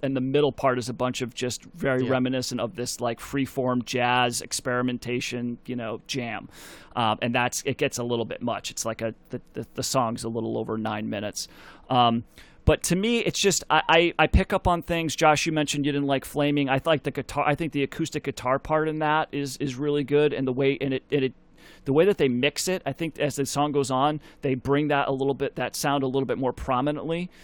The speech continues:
Speaker 1: um, as it goes on, and I like that a lot. Um, so, you know, again, I,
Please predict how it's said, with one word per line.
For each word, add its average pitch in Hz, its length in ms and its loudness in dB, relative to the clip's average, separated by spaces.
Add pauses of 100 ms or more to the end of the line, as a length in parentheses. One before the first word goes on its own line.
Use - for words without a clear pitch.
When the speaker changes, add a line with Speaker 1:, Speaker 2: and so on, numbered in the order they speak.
(240)
Speaker 1:
um, 127 300 2 (180)
as 139 180 6
it 143 80 -2
goes 131 220 2
on, 139 280 4
and 131 120 -2
I 123 100 0
like 127 340 2
that 123 200 2
a 147 60 4
lot. 151 360 2 (300)
Um, 135 460 4 (360)
so, 175 540 6 (480)
you - 200 0
know, 160 160 6 (100)
again, 185 400 4
I, 170 100 8